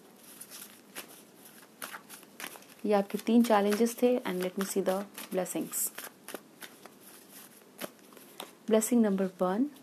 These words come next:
blessing number two, blessing number three। So first blessing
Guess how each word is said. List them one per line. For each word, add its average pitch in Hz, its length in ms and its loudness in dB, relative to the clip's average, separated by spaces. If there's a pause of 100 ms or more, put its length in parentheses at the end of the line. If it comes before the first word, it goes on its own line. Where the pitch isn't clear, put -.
(1120)
blessing 196 320 2
number 180 220 -4 (140)
two, 233 140 4 (1800)
blessing 190 340 0
number 180 200 -10 (120)
three। 185 140 0 (4000)
So - 180 0
first 240 420 6
blessing 208 360 4